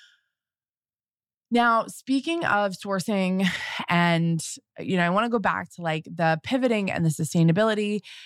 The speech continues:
and being more intentional with what we do. We are seeing huge pushback from Shein or Sheen. I, I'm still confused on how to say it.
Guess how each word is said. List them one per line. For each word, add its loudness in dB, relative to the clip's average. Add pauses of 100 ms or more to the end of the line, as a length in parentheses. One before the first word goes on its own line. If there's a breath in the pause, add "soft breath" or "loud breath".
(120)
and 2 (100)
being 2
more 6
intentional 0
with 0
what -2
we -2
do. -2 (360 loud breath)
We 4
are 0
seeing 0
huge 0
pushback 0
from 0
Shein 2
or 2
Sheen. 2 (160)
I, 0 (440)
I'm 0
still -2
confused -2
on 2
how 2
to 0
say 2
it. -4